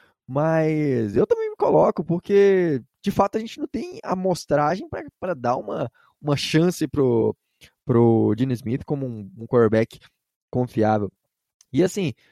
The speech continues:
todos, todos os, os diagnósticos. A defesa era muito, muito nova. A linha ofensiva, desde dois mil e nove, não tinha uma linha ofensiva com dois tackles,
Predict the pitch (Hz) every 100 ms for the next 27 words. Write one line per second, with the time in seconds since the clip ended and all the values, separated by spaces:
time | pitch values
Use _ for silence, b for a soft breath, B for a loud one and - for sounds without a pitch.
0 | _ _ - 202 202 139 123 - 175 160
1 | 156 151 139 147 135 117 110 131 151 -
2 | - 160 160 143 151 151 156 135 _ _
3 | 143 151 143 131 147 147 139 147 156 185
4 | 226 220 180 - 165 165 196 214 180 208
5 | 202 185 175 202 180 165 175 _ _ _
6 | - 151 - 165 165 160 156 156 160 156
7 | - 156 139 185 208 - 160 190 165 120
8 | -